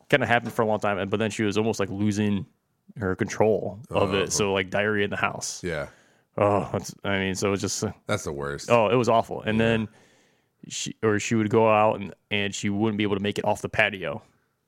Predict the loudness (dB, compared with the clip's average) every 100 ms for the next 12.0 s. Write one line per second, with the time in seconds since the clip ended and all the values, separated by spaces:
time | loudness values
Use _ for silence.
0 | -8 -4 0 0 0 -4 -6 -6 -14 -10
1 | -8 0 2 2 0 -4 -4 -6 -4 -6
2 | -6 -8 -2 0 0 -2 -4 -4 -4 -4
3 | -2 -4 -2 -2 0 -2 -2 2 2 2
4 | 0 0 -2 -6 -10 -8 -6 -6 -2 0
5 | 2 -2 -4 -4 -2 -2 0 -2 -2 -6
6 | -2 -4 -6 -20 -6 -4 -2 -4 -4 -4
7 | -4 -6 -8 -6 -6 -6 -8 -16 -20 _
8 | _ _ _ _ -12 -12 -12 -16 _ _
9 | _ _ -8 -2 0 0 -2 -4 -4 -6
10 | -6 -12 -8 -6 -6 -6 -6 -6 -6 -4
11 | -2 -4 _ _ _ -16 -12 -12 -12